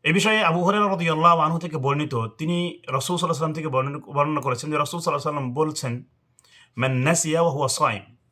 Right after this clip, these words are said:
যদি কোনো ব্যক্তি সিয়াম অবস্থায়, রোজা থাকা অবস্থায় ভুলে যায়, ফা আকালা আও শারিবা, আর সে খেয়ে নেয়, খাবার কোনো বস্তু খেয়ে নেয় বা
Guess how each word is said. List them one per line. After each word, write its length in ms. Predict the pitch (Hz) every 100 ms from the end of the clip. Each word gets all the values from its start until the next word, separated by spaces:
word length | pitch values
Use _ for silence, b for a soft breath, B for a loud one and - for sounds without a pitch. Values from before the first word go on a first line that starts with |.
| -
যদি 180 | 117 156
কোনো 180 | 180 190
ব্যক্তি 500 | - - 135 101 - _ _ _ _ _ _ _ _ _ _ -
সিয়াম 720 | - - 165 196 220 226 226 _
অবস্থায়, 640 | 147 160 - - - 101 - _ _ _ _ _ _ _ _ _ _ _ _ -
রোজা 280 | 147 180 202
থাকা 240 | 190 185
অবস্থায় 380 | 175 165 - 139
ভুলে 300 | 110 165 170
যায়, 240 | 127 98 -
ফা 80 | - -
আকালা 360 | 196 190 170
আও 120 | 139
শারিবা, 420 | 127 185 175 120 92 _ _ _ _ _ _ _ _ _ _ _ _ _ _ _ _ _ _ _ _ _ _ -
আর 120 | 139
সে 540 | - 180 160 147 - _ _ _ _
খেয়ে 300 | - 180 208
নেয়, 280 | 208 151 101 - _ _ _ _ _ _ _ _ -
খাবার 320 | 160 170 170
কোনো 180 | 196 196
বস্তু 240 | 170 -
খেয়ে 240 | - 156 165
নেয় 180 | 156
বা 420 | 143 151 151 -